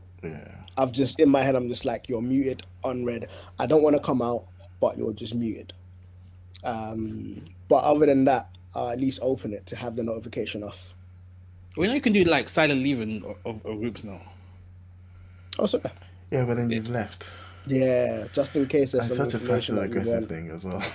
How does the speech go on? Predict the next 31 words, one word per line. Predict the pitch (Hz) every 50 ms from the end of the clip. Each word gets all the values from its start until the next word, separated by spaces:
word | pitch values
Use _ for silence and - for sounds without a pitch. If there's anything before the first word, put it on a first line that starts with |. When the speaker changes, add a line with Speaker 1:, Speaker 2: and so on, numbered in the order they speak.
| - - - - - - - - - - - - - - - - - -
Speaker 3:
No, | 220 262 311
but | 392 392
if | 339
you | 370
don't | 392 349
wanna | 349 330 320
be | 320 311
in | 302
the | 285 233
group | 175 165 254 294 277 277 - - - - - - -
and | 196 208
it's | 190 151 156
muted | 180 233 240 - - 170 180 180 170 - -
anyway, | 170 214 208 165 139 131 127 147
Speaker 1:
<laughs> | 185 - - - - - - -
Speaker 3:
and | 359 381 - - - - - - - - -
you're | 151 160 170
not | 196 190 165
gonna, | 180 175 175 175 170 165
like, | 135 131 143 143 143 117
read | 123 143 160 143
the | 139
messages | 139 156 151 135 135 123
anyway, | 123 147 160 139 120 120
you | 123 127
might | 160 196 180
as | 165
well | 160
just | 160 156 -
leave | 139 180 175
it. | 120 95 -